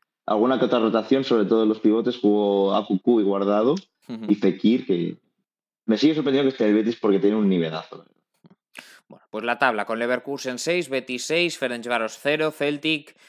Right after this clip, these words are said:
Speaker 2: cero. Recuerden, es importante también que queda terceros este año, ¿eh? Por, porque pasan a, a la Conference. Y el último grupo de la Europa League, Nil, el H, Genk cero, Dinamo Zagreb tres y West Ham dos, Rapid de Viena cero.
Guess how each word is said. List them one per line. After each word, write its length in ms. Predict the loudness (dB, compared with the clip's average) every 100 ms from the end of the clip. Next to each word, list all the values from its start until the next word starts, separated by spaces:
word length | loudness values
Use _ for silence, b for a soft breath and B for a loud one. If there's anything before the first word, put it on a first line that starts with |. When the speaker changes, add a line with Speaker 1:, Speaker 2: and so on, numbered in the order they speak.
| b b b _
Speaker 2:
cero. 460 | -20 -4 0 0 0
Recuerden, 420 | -8 -6 -4 -4
es 80 | -6
importante 420 | -4 -4 -2 -2
también 280 | -2 -4 -4
que 160 | -6 -2
queda 260 | -2 0
terceros 580 | -2 -4 -2 -2 -2 -8
este 260 | -12 -8 -8
año, 280 | -6 -8
¿eh? 80 | -10
Por, 400 | -8 -8 -8 -12
porque 280 | -12 -10 -8
pasan 420 | -4 -4 -4 -4
a, 600 | -2 -2 -2 -4 -6 -10 _
a 140 | -8 -4
la 160 | -4
Conference. 600 | -4 -10 -12 -18 -20 -20 b b b b b _ _ _ -8
Y 120 | -2
el 80 | 2
último 300 | 2 2 2
grupo 300 | 0 0 0
de 80 | 2
la 80 | 2
Europa 340 | 2 2 2
League, 260 | 2 -2 -4
Nil, 300 | -6 -4 -2
el 120 | 2
H, 540 | 0 0 -2 0 -2 -8 -8
Genk 340 | 0 0 -2 -10
cero, 380 | -4 -2 0 -2
Dinamo 360 | -2 -2 -4
Zagreb 380 | -2 -2 -2 -2
tres 420 | 0 0 0 -6
y 100 | -8
West 300 | -6 -4 -4 -4
Ham 200 | -6 -2
dos, 280 | -2 -2
Rapid 320 | -4 -4 -4 -2
de 100 | -2
Viena 220 | -2 -4
cero. 300 | -6 -6